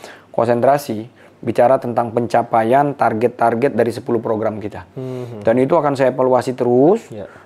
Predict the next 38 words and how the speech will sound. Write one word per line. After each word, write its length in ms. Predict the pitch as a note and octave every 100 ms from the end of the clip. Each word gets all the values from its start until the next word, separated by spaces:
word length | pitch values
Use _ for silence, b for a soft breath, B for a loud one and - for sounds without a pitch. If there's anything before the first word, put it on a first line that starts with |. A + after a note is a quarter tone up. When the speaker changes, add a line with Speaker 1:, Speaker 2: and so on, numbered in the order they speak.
| -
Speaker 1:
di 380 | - C3 F3 F3+
setiap 640 | - B2+ C#3 D#3+ E3+ -
tiga 240 | - B2+ B2
bulan 240 | A#2+ A#2+
sekali. 320 | A2+ A2 F#2+ F2+ -
Speaker 2:
Oh. 240 | A#2+ A#2+
Speaker 1:
Dan 240 | A2+ A2 A2
baik 240 | A#2 B2+
saya, 320 | B2+ A#2+ A#2+
eh, 480 | A#2 - - A#2+ A#2
dalam, 480 | G#2+ A2+ A2+ A2+ A2 B B B B B -
eh, 560 | A#2 A2+ G#2+ G#2+ G#2 E2+ -
acara 560 | A2 A2+ B2 A#2+ A2
Kopi 240 | G#2 A2 A#2+
Morning, 480 | A#2 A#2 B2 D3+ C#3+
kita 160 | A#2+
kumpul 320 | - A2+ A#2
semua 240 | A#2+ A#2+ A#2
kepala 240 | A2+ A#2+
O 80 | A#2
P 160 | A#2 B2
D 80 |
dan 160 | C3+ A#2+
saya 160 | A#2+ A2+
sampaikan. 560 | A2+ A2+ A#2 A2 G2 B B B
Atau 320 | B A2+ - D#3+
saya 320 | C#3+ B2 C3+
panggil 400 | B2 B2+ C3 C#3
satu 240 | B2 B2
persatu 480 | A#2 A#2 A2 G#2+ A2+
kepala 320 | G2+ A2+ G#2+
dinas 240 | G2+ A2 A2
Speaker 2:
Iya. 80 |
Speaker 1:
dalam, 400 | A2 G#2+ A2 G#2+
untuk 240 | - A2+ A#2
mengevaluasi. 720 | A2+ A2 A2 G#2+ G2 G2 A2
Saya 240 | B2+ C#3
punya, 400 | D3 C3 B2+ B2